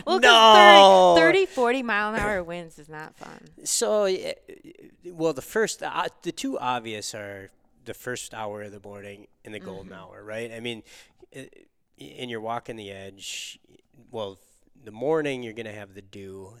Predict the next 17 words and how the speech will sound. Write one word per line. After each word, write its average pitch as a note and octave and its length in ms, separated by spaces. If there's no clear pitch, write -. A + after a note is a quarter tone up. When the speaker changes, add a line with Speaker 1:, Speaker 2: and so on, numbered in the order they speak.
Speaker 2:
That's A2+ 220
gonna G2+ 200
help G2+ 400
the G#2 60
dogs. F#2 640
Once D3 260
that A2 220
wind G#2 400
gets G#2+ 200
howling, G#2+ 540
it's B2 200
gonna F#3 200
get F#3+ 200
tougher, - 540
right? G#2+ 320
Speaker 1:
Mm-hmm. - 600
Speaker 2:
Um, G#2 380